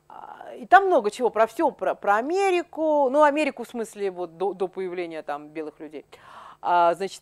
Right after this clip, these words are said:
Вавилон, Египет, Китай, Индия. И вот данные появляются, письменность, например, тысяча двухсотый год до нашей эры. А я вот смотрела более старые книжки по истории кит-,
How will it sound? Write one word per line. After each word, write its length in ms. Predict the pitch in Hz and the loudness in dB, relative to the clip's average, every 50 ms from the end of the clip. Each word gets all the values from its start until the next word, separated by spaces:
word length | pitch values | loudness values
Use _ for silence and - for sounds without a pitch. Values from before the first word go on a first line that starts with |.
| _ - | _ -16
Вавилон, 680 | 196 - 190 190 202 226 277 285 320 359 370 381 359 311 | -14 -10 -8 -6 -4 -2 0 2 4 4 6 6 4 4
Египет, 580 | 269 254 226 247 311 339 320 - 302 277 - - _ _ _ _ _ - - | 0 -6 -6 -4 -4 -4 -2 -4 -8 -10 -10 -12 _ _ _ _ _ -16 -10
Китай, 440 | - 254 208 - 285 285 285 - - _ _ _ _ _ _ _ _ _ _ _ _ _ _ _ _ - - _ _ _ _ - | -10 -6 2 6 6 6 6 4 0 _ _ _ _ _ _ _ _ _ _ _ _ _ _ _ _ -20 -20 _ _ _ _ -12
Индия. 420 | 233 240 233 214 151 165 160 131 - _ _ _ _ _ _ _ _ _ _ _ _ _ - | -10 -8 -8 -8 -8 -8 -10 -10 -10 _ _ _ _ _ _ _ _ _ _ _ _ _ -6
И 100 | 240 269 | -2 0
вот 240 | 302 339 349 247 233 | 2 4 2 2 6
данные 560 | 226 392 494 554 539 494 453 403 359 320 285 | 10 12 12 12 10 6 4 2 2 2 0
появляются, 560 | 220 - 277 285 277 277 269 254 226 - - - | -2 -4 -4 0 4 4 4 4 4 0 -4 -2
письменность, 420 | - 349 392 - 403 359 302 - | 2 2 2 2 2 -2 -2 -2
например, 340 | 285 233 - 262 262 254 247 | -4 -6 -4 -2 -2 -2 -2
тысяча 260 | - 320 - - 302 | -2 -4 -4 -4 -6
двухсотый 420 | 240 247 226 - 285 294 - 269 | -6 -6 -8 -4 -4 -4 -2 -2
год 180 | 214 240 262 226 | -2 -2 0 2
до 120 | 247 240 | 2 2
нашей 340 | 247 247 247 247 - 233 233 | 2 0 -4 -4 -4 -4 -2
эры. 240 | 190 156 - - - _ - | -2 -2 -2 -4 -6 _ 4
А 140 | 185 214 | 6 6
я 160 | 247 302 359 381 | 6 8 6 6
вот 120 | 370 370 | 6 4
смотрела 440 | - 349 349 349 349 359 359 339 285 | 0 -2 0 0 2 0 2 0 0
более 280 | 262 320 339 330 339 | 0 -2 -2 0 -2
старые 420 | 349 - - 494 508 480 440 339 277 | -2 2 4 4 4 4 4 0 -2
книжки 380 | - - 294 285 - - - | -4 -8 -8 -8 -8 -8 -12
по 220 | 226 - - 233 240 | -16 -12 -10 -10 -10
истории 400 | - - - 254 214 190 180 170 | -10 -6 -4 -2 -2 -2 -4 -8
кит-, 240 | 160 - 214 - | -14 -16 -18 -18